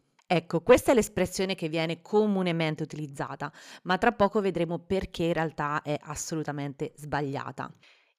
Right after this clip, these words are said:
In particolare voglio andare a fare una bella panoramica di vari fattori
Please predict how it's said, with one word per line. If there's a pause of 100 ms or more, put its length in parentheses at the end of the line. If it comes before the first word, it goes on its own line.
In
particolare
voglio
andare
a
fare
una
bella
panoramica
di
vari
fattori